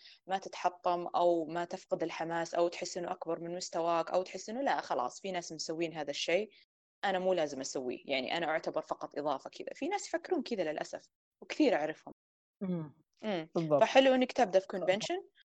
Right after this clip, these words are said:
Speaker 1: آه، as a good start، كبداية حلوة. أو ممكن تسوي كوسبلاي، آه، حتى مثلا مع أصحابك. إذا عندك أصحاب كثار يحبون نفس الشيء، اتفقوا مع بعض، سووا أول كوسبلاي لكم عشان،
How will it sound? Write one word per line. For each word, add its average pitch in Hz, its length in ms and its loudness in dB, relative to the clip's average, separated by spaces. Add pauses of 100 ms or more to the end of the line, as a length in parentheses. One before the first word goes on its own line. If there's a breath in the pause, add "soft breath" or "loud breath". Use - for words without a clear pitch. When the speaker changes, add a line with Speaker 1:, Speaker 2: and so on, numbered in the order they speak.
(200)
Speaker 1:
آه، 185 460 6
as - 40 4
a 185 100 6
good 180 260 0
start، 196 300 2
كبداية 170 400 4
حلوة. 185 400 2 (400)
أو 320 300 8 (200)
ممكن 262 720 0
تسوي 233 260 0
كوسبلاي، 220 720 0
آه، - 260 0
حتى - 300 0
مثلا 269 300 0
مع 247 180 0
أصحابك. 220 560 0 (100)
إذا 196 140 -2
عندك 214 240 -4
أصحاب 202 360 -2
كثار 190 260 2
يحبون 180 320 -4
نفس 185 220 -6
الشيء، 208 360 -2
اتفقوا - 340 -2
مع 160 120 0
بعض، 185 280 4 (300 loud breath)
سووا 185 360 6
أول 185 200 10
كوسبلاي 180 420 2
لكم 202 280 0
عشان، 175 420 -4